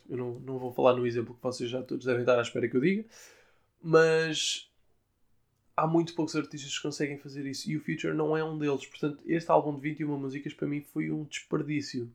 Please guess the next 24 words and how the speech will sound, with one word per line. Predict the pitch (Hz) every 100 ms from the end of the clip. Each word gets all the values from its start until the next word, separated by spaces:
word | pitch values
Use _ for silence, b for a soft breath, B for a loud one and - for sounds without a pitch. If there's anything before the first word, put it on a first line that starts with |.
| b b b b -
Ele | 143
podia | 139 - 160 180
ter | 165
lançado | 156 151 139 131
um | 135
E |
P | 131 135
mais | 135 131
pequeno | - 135 143 156 _ _ -
e | 127
tinha | - 151
sido | 147 156
incrível | 147 143 131 117
se | 113 123
ele | 123
usasse | 120 127 - - -
estas | 139 131 - 123
cinco, | 139 127
seis | - 131
músicas | 123 120 120 135 - 1077 _ _ _ -
que | 127 120 117 - _ _ _ _ -
têm | 147 135
mais | 131 127
impacto. | 131 131 - -